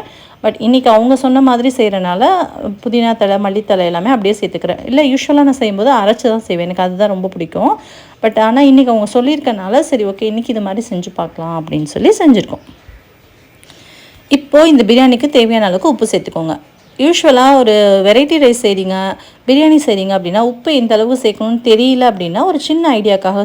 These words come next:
சொல்றேன். நார்மலா நீங்க யூஷுவலா வீட்ல குழம்பு வைப்பீங்கல்ல, அதுக்கு எவ்வளோ நீங்க உப்பு சேர்ப்பீங்களோ அந்த அளவுக்கு சேர்த்தீங்கன்னா கரெக்டா இருக்கும். இப்போ ரெண்டு ஸ்பூன் அளவுக்கு இஞ்சி பூண்டு பேஸ்ட் வந்து இது கூட சேர்த்துக்கிட்டேன். சேர்த்துட்டு நல்லா மிக்ஸ் பண்ணி கொடுத்துக்கலாம். இப்போ பிரியாணிக்கு தேவையான மசாலா இது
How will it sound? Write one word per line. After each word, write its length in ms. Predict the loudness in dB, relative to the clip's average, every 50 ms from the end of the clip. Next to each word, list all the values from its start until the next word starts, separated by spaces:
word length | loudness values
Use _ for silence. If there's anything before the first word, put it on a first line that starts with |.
| -4 -6
சொல்றேன். 340 | -6 -6 -4 -2 -2 -2 0 2
நார்மலா 340 | 2 2 2 2 2 2 4 2
நீங்க 140 | 2 2 -2
யூஷுவலா 320 | -4 -4 -4 -4 -2 -2 -2
வீட்ல 180 | -4 -4 -6 -4 -2 -2
குழம்பு 260 | 0 0 0 -2 -4
வைப்பீங்கல்ல, 400 | -4 -4 -8 -8 -6 -6 -6 -6 -8 -10 -16 -20 -10 -2 0
அதுக்கு 220 | 0 2 4 2 2
எவ்வளோ 180 | 2 2 2 4 4
நீங்க 160 | 4 4 2 0 -2
உப்பு 180 | -2 -4 -4 -4 -4
சேர்ப்பீங்களோ 340 | -4 -4 -4 -2 0 0 2 2
அந்த 160 | 2 2 2
அளவுக்கு 240 | 0 0 -2 -2 -4
சேர்த்தீங்கன்னா 380 | -6 -6 -6 -4 -4 -2 -2 -2
கரெக்டா 300 | -6 -6 -6 -6 -6 -6
இருக்கும். 240 | -6 -6 -8 -8 -10 -12 -20 -20 -20 -16 _ -6 -4
இப்போ 160 | 0 2 2 4 6
ரெண்டு 220 | 4 4 4 2 -2
ஸ்பூன் 240 | -2 0 2 2 2 2 0
அளவுக்கு 420 | 0 0 -2 -2 -4 -2 0 2 2 2 0 -2 -6 -8 -4 0 2
இஞ்சி 180 | 2 2 0 0
பூண்டு 180 | 0 0 0 -2 -2 -2
பேஸ்ட் 340 | -2 -2 -2 -4 -8 -12 -12 -14 _ _ _ _ _ -6
வந்து 160 | -4 -2 -2 -2
இது 80 | -2 -2 -4
கூட 140 | -4 -4 -6 -6
சேர்த்துக்கிட்டேன். 420 | -10 -10 -12 -12 -12 -14 -14 _ -20 -20 _ _ _ -20 -20 -20 _ _ _ _ -4 0
சேர்த்துட்டு 340 | 0 2 2 2 0 0 0 0
நல்லா 160 | 0 0 0 -2 -2
மிக்ஸ் 160 | -6 -6 -4
பண்ணி 140 | -4 -4 -4 -4
கொடுத்துக்கலாம். 500 | -6 -6 -6 -8 -6 -4 -2 0 0 -2 -2 -6 -14 -20 -20 -20 -20 _ _ _ -10 -2
இப்போ 180 | 2 4 4 6 4 2 2 2
பிரியாணிக்கு 440 | 2 2 4 2 2 0 0 -2 0 2 2
தேவையான 340 | 2 2 2 0 0 0 -2 -2
மசாலா 280 | -2 -2 -2 0 0 0 0
இது 100 | 0